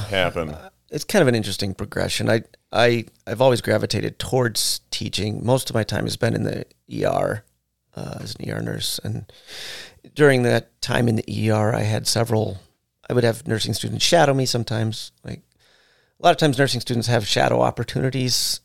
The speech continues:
Speaker 2: and, and, uh, if they asked for a volunteer, "Who wants to take the nursing student today?" <laughs> I, I, I loved doing that. I liked kind of showcasing my skills, whatever, just,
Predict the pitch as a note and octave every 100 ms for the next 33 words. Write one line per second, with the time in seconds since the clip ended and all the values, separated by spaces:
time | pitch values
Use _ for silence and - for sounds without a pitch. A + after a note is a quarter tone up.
0 | - G2+ A2 A2 A2 - _ _ _ -
1 | G#2+ G#2 A2 - G#2+ G#2 _ _ _ -
2 | - A#2+ - A#2+ A#2+ - _ _ - C3
3 | A#2+ - C3+ A#2+ B2 B2 A#2+ - B2 -
4 | A#2 F#3 F3 D#3+ C#3+ D3+ - D3 C3 C#3+
5 | C3 C3 C3+ C3 B2 C3 B2 B2+ B2+ B2+
6 | B2+ C3 - F3 - - - - - -
7 | - - B2 A#2 A2+ - A#2 C3 - _
8 | _ _ _ - A2 A2 G2 - G2+ E2+
9 | - - G#2+ A2+ - - - _ _ _
10 | _ _ _ _ _ _ - A2 - -
11 | - A2+ - A2+ A2+ - F3 D3+ B2+ -
12 | _ - A#2 G#2+ G2+ A2 -